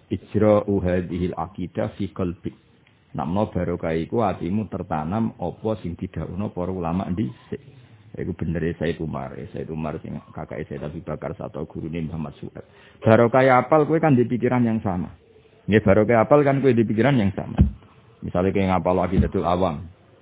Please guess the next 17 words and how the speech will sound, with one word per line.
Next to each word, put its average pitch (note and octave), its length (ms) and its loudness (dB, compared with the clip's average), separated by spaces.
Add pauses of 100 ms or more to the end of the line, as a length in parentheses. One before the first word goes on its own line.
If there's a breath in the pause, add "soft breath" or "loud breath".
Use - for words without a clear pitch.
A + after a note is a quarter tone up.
(300)
Kok - 80 -2
ora A#2+ 240 2
seneng A#2 160 0
keluargane A2 480 0
Nabi G#2+ 320 -2
piye E2 240 -4
ketika E2+ 560 -4 (240 loud breath)
wabnahuma G#2 800 -2
sibtoni A2+ 560 -2 (160)
Fatimatu A#2+ 800 0
Zahra G#2 320 2
uba'luha F2 800 -2
Ali, D2+ 400 -6
wabnahuma E2 800 -6
sibtoni F#2+ 560 -4
fadluhum F2 560 -8
jali. - 320 -10